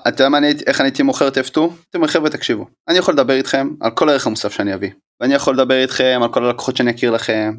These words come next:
ואת כל האקזקיוטיבס שאני אביא לכם, ואת כל הקרנות האמריקאיות שאני אחביר לכם, אבל אני אגיד לכם כזה דבר, הכי פשוט, לכו לאתר שלנו, תסתכלו על כל החברות פורטפוליו שלנו, אני לא אגיד לכם במי לבחור, תבחרו מי שאתם רוצים, אני עכשיו שולח את המספר של המנכ"ל, תתקשרו, תשאלו איך זה לעבוד עם אף טו, זה היה הפיץ שלי.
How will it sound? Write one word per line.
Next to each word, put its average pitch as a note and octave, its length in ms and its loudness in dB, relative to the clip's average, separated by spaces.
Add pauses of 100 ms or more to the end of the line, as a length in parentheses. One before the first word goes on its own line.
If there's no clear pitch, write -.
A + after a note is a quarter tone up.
ואת G#2+ 120 -4
כל A#2+ 280 0
האקזקיוטיבס B2+ 720 2
שאני C3+ 200 2
אביא B2+ 180 2
לכם, B2 420 0
ואת A#2 80 -4
כל C#3 140 2
הקרנות C3+ 240 0
האמריקאיות C3+ 480 2
שאני B2+ 200 2
אחביר B2 260 0
לכם, A#2+ 340 -2 (340)
אבל B2+ 80 2
אני D#3 80 4
אגיד F#3 120 2
לכם - 140 0
כזה C3 180 0
דבר, G#2 180 0 (240)
הכי - 140 -4
פשוט, - 340 -4 (180)
לכו F#3 200 2
לאתר B2 240 2
שלנו, A2+ 300 -4 (100)
תסתכלו E3+ 500 2
על C#3+ 100 4 (100)
כל D#3 120 2
החברות B2 320 -2
פורטפוליו - 240 -6
שלנו, D#3 280 0 (100)
אני D3+ 80 4
לא A3 60 4
אגיד A3+ 140 0
לכם D3+ 180 0
במי A#2 160 2
לבחור, G#2 240 -2
תבחרו - 260 2
מי F3 100 2
שאתם - 140 2
רוצים, C3+ 460 -2
אני - 80 2
עכשיו - 180 2
שולח E3 160 0
את D#3 60 -4
המספר C#3 240 0
של C3 100 -2
המנכ"ל, A2 340 0
תתקשרו, C#3 440 -2
תשאלו C3 280 2
איך B2 100 -2
זה A#2+ 80 2
לעבוד G#2+ 180 0
עם G2 100 0
אף G2+ 100 -8
טו, - 140 -8 (100)
זה C3+ 140 2
היה D#3+ 120 4
הפיץ A#2 180 -4
שלי. - 200 -6